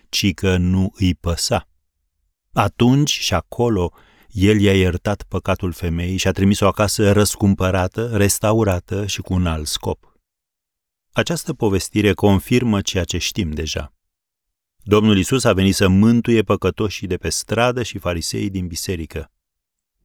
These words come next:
Nu există nimeni la care să nu poată ajunge harul lui Dumnezeu. Având lucrul acesta în minte, gândește-te la următoarele. Unu. Nu uita niciodată din ce te-a scăpat Dumnezeu.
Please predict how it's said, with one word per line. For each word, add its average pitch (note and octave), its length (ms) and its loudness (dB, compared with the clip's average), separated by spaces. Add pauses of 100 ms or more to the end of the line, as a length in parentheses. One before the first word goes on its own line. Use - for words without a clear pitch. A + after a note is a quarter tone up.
Nu A2+ 160 2
există A2+ 400 2
nimeni A2+ 400 4
la G2+ 100 2
care G#2 220 0
să G#2 140 -2
nu G#2+ 200 4
poată A2 400 0
ajunge E2+ 600 -2 (300)
harul F2+ 340 0
lui E2 100 -6
Dumnezeu. E2 500 -6 (1500)
Având A2+ 260 2
lucrul A2 220 2
acesta G2+ 360 0
în F#2+ 80 2
minte, G#2 300 2 (600)
gândește-te B2 560 0
la F#2 100 0
următoarele. D#2 720 -4 (840)
Unu. G2+ 380 2 (800)
Nu A2 180 2
uita A2+ 260 4
niciodată G#2+ 560 2
din F#2+ 340 2
ce A#2 220 -4
te-a G#2+ 200 -2
scăpat F2+ 460 -4
Dumnezeu. E2 640 -6